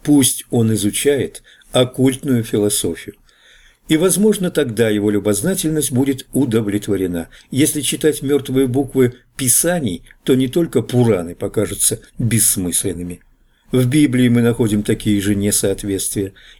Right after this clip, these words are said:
И Иегова проклинает землю из-за греха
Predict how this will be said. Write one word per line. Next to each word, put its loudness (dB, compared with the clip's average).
И 2
Иегова 2
проклинает 0
землю 0
из-за -2
греха -2